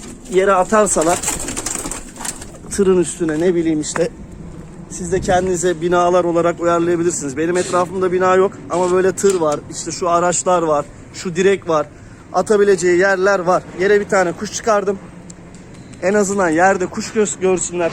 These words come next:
Pırıltı vermeyeceğim. Kuşlarımızın yer hakimiyeti tamam. Yine de her ihtimale karşı yere bir tane kuş koyuyorum ki,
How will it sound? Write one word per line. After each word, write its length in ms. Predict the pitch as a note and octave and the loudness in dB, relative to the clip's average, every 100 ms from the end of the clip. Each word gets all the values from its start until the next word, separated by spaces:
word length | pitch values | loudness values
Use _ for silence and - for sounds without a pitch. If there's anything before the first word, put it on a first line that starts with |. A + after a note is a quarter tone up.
| - | 0
Pırıltı 340 | G3+ A3 G3+ | 2 2 2
vermeyeceğim. 580 | F#3+ G#3+ A#3+ A3 G3 A3 - - - - - - | 2 2 2 0 0 -2 -4 -18 -18 -16 -12 -10
Kuşlarımızın 500 | - - G#3 G#3 F#3+ | -4 0 2 0 0
yer 220 | F#3+ F#3 | 2 2
hakimiyeti 580 | G3+ F#3+ G3+ G3 F3+ D#3+ | 2 0 -2 0 0 0
tamam. 320 | F3+ F#3+ G3 - - - - - - - - - - - - - - - - - | -2 2 0 -2 -18 -20 -20 -20 -20 -20 -20 -16 -14 -14 -14 -16 -18 -18 -10 -2
Yine 180 | A#3+ A3 | 2 2
de 80 | G#3 | 4
her 140 | B3 | 2
ihtimale 460 | B3 A3 G#3 G3 G3 | 0 0 2 2 2
karşı 320 | F3+ E3+ F3 | 2 0 2
yere 240 | G3+ A3+ | 4 4
bir 60 | A3+ | 2
tane 320 | A3+ G#3+ G3+ | 2 2 0
kuş 200 | A#3+ A3+ | -4 -6
koyuyorum 500 | - G#3+ A3 A#3+ B3 | 0 2 4 2 2
ki, 240 | - A3 | 0 -2